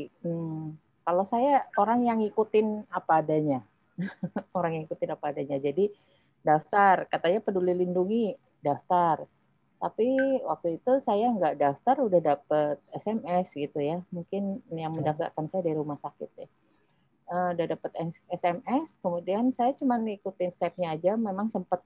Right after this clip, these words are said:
Speaker 1: nggak bisa yang daftar ulang itu, sempet nggak bisa. Tapi begitu, jadi saya pertama kali dapet S M S itu dua Januari. Dua Januari bahwa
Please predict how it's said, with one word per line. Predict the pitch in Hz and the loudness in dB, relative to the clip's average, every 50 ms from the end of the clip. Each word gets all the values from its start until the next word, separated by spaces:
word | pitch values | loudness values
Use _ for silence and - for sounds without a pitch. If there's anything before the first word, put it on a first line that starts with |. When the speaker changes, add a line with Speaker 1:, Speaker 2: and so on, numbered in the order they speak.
| _ _ - | _ _ -4
Speaker 1:
nggak | 160 156 156 | -4 -2 -2
bisa | 156 165 - - 180 | -2 -4 -2 2 2
yang | 170 165 165 165 160 | 2 2 2 0 0
daftar | 151 147 143 - - 170 165 170 | 0 0 0 0 0 0 0 2
ulang | 170 165 170 170 170 170 | 2 2 2 2 0 -2
itu, | 160 - _ - 190 240 294 - | -6 -6 _ -2 0 0 -2 -4
sempet | _ - 196 - 175 175 - | _ -14 -10 -8 -8 -6 -4
nggak | 151 156 156 | -4 -4 -4
bisa. | 156 156 - - 196 214 247 - | -4 -6 -4 -2 0 0 0 0
Tapi | - 175 180 - - 233 247 262 262 - _ _ _ _ _ _ _ _ _ _ _ _ | -2 -4 -4 -4 -2 -2 -2 -2 -4 -6 _ _ _ _ _ _ _ _ _ _ _ _
begitu, | - 175 160 165 175 175 180 _ - 180 175 175 175 175 170 170 | -4 -4 -4 -2 -4 -4 -2 _ 0 0 2 2 2 2 0 0
jadi | 170 170 226 | -2 -2 0
saya | 226 - 254 247 254 | 2 4 4 4 4
pertama | - - - 202 196 196 196 190 | 2 -2 0 0 2 2 0 0
kali | - 190 190 202 214 | 2 4 4 4 4
dapet | 208 202 185 - - 185 | 2 2 0 0 -2 -2
S | - 185 - - | -2 -2 0 0
M | 180 175 175 180 | 0 0 -2 -4
S | 175 - | -4 -6
itu | 180 - - 254 226 | -4 -2 -2 -2 0
dua | 185 170 170 160 151 | 2 4 2 4 2
Januari. | 160 151 143 143 151 151 151 147 147 160 165 - _ _ _ _ _ _ _ _ _ _ _ _ _ _ _ _ _ _ _ _ _ | 0 -2 -2 -2 -2 -2 -2 -2 -4 -4 -6 -10 _ _ _ _ _ _ _ _ _ _ _ _ _ _ _ _ _ _ _ _ _
Dua | - 160 156 | 0 0 0
Januari | 151 143 147 147 151 156 151 147 147 165 175 175 | 2 0 0 0 0 0 0 -2 -2 -2 -2 -2
bahwa | 165 151 127 131 147 143 143 | 0 -2 -2 -2 -2 -2 -4